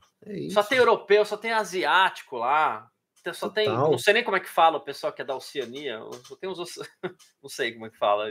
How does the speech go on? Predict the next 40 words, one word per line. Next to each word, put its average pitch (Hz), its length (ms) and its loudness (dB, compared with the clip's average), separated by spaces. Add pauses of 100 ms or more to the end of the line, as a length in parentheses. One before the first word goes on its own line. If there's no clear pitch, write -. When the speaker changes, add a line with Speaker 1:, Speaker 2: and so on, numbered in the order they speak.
(120)
Speaker 2:
Eu 120 120 -10
sei 139 180 0
asiático, 131 500 6
Speaker 1:
Eu, 131 40 -2
eu - 40 0
Speaker 2:
europeu. - 180 -2
Speaker 1:
sei, 151 120 8
eu 123 40 2
sei 139 180 -6
que 127 120 -12
quem 151 200 -12
fa-, 139 260 2
quem 139 260 -4
faz 127 460 0
oceanografia 131 840 2
é 151 160 2
oceanógrafo, 120 960 0
mas 104 220 0
não, 123 120 6
Speaker 2:
É, 165 280 8
Speaker 1:
com - 60 -8
Speaker 2:
então. 123 260 0
Speaker 1:
certeza 147 260 2
não 156 280 2
é 156 80 4
Speaker 2:
Quem 160 140 4
vem 165 180 4
da 165 100 8
Oceania, 160 500 0
lá 156 120 4
da 156 100 4
Austrália, 156 540 0
eu 226 40 -4
não 247 80 -16
sei 190 200 -6
como 185 120 -12
é 180 40 -8
que - 80 -20
fala, 131 260 2
mas, 117 240 -8